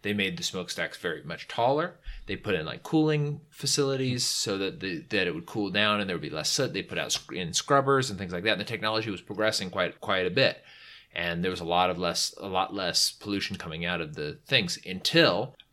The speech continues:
one judge, and this was during kind of the progressive era, the early, early progressive era, late eighteen hundreds,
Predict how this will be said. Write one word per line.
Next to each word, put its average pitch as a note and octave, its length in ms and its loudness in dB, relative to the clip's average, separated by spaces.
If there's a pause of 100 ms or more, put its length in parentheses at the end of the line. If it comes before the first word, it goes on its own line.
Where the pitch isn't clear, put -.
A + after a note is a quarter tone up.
one B2 280 4
judge, G2 540 2
and F#2 140 -2
this - 140 -2
was F2+ 140 -6
during F#2 240 -2
kind F#2+ 180 -2
of E2 60 -2
the D#2+ 40 -6
progressive A#2 480 -2
era, F2+ 300 0
the F#2+ 100 -2
early, F#2+ 400 0
early A2 240 2
progressive F2+ 380 -4
era, F#2 220 0
late F#2 240 0
eighteen F2 280 -6
hundreds, F2 440 -4